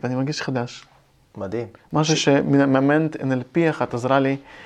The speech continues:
Speaker 1: אה, להוציא את זה ממני, ו-, ודברים, טקסים, דברים כאלו, הם בכלל, זה, רואים את זה כדברים טיפוליים גם,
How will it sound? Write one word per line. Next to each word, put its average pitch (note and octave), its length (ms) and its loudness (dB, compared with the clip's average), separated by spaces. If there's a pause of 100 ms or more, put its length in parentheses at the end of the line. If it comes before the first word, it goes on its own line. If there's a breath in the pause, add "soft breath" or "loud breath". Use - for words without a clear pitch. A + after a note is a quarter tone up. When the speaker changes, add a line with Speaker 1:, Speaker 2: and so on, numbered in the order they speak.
(240 loud breath)
Speaker 1:
אה, B2+ 320 2
להוציא B2+ 340 2
את C3+ 60 0
זה B2+ 100 -2
ממני, B2 400 -6 (600 soft breath)
ו-, C3 600 0 (180)
ודברים, D3 320 -2
טקסים, F#3+ 500 -2 (760)
דברים D#3 340 2
כאלו, B2+ 460 0
הם B2+ 260 -6
בכלל, D#3 460 2
זה, A#2+ 280 -2
רואים C3 260 -2
את D#3+ 60 -4
זה D#3+ 60 -14
כדברים C3 300 -4
טיפוליים C#3 640 0
גם, A#2 200 -4